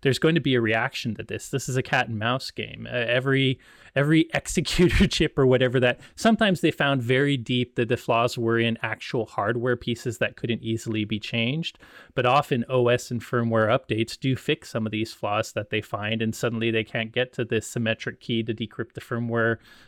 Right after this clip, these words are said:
when Sony releases another release. So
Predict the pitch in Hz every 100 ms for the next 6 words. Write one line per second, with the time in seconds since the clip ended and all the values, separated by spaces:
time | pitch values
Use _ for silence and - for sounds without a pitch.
0 | _ 120 110 110 110 107 - - - 120
1 | 117 110 113 123 - 101 113 110 120 107
2 | 104 110 110 - 127 113